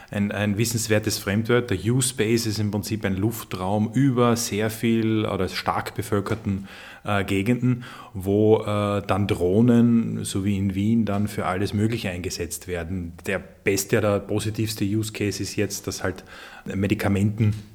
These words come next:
transportiert wird mit, äh, werden mit solchen Drohnen. Und genau für den Zweck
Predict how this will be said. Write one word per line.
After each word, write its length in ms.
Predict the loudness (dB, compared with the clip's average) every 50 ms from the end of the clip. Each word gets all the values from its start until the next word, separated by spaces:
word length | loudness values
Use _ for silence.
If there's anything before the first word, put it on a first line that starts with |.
| -20 -14 -12
transportiert 640 | -6 -2 -2 -2 0 0 0 0 2 2 0 0 0 -4
wird 160 | -6 -4 -6
mit, 160 | -6 -6 -4
äh, 240 | -4 -4 -4 -2 0
werden 300 | 0 0 2 0 0 -2
mit 100 | -2 -2
solchen 320 | -2 -4 -4 -2 -4 -4
Drohnen. 400 | -4 -2 -2 -2 -2 -4 -4 -6 -10 -14 -20 -20 -20 -18 -18 -18 -16 -16 -18 -18 -18 -16 -14 -14 -14 -14 -14 -2 2
Und 260 | 2 2 2 0 -4 -8 -8
genau 440 | 0 2 2 4 6 8 8 6 8
für 160 | 6 4 4
den 260 | 6 4 4 4 2
Zweck 500 | 2 4 4 4 4 2 0 -6 -8